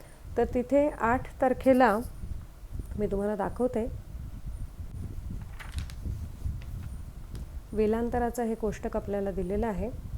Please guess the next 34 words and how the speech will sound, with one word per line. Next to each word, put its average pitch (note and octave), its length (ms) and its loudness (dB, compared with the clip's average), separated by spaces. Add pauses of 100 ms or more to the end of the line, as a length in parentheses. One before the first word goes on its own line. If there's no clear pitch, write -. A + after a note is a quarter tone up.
(380)
इथे B3+ 240 6
जर C#4+ 160 6
का D4 160 4
तुम्ही C#4+ 300 6
एप्रिलचं C4+ 840 2
बघितलं, A3 400 4
तर G#3 100 0
आपली G#3 280 0
दहा G#3 260 2
एप्रिल A#3 320 4
ही A#3+ 120 2
तारीख G#3 300 4
आहे. A3+ 280 2 (480)
इथे C4 220 4 (140)
आठ C4+ 240 2
एप्रिल C#4 320 2
आणि - 180 4
बारा G3+ 300 6
एप्रिल F3 440 0
असे A3 220 0
दोन A3 280 4
तारखा A#3 240 0
दिलेल्या G#3+ 380 4
आहेत. G3 200 -2 (260)
आठ G#3+ 200 0
एप्रिलला A3+ 400 2
आहे A3+ 280 0
अधिक G#3+ 360 2
दोन, G#3 280 2 (500)
बारा G#3+ 320 6
एप्रिलला B3+ 380 4
आहे A#3+ 280 0
अधिक G#3+ 500 2
एक. G#3 140 4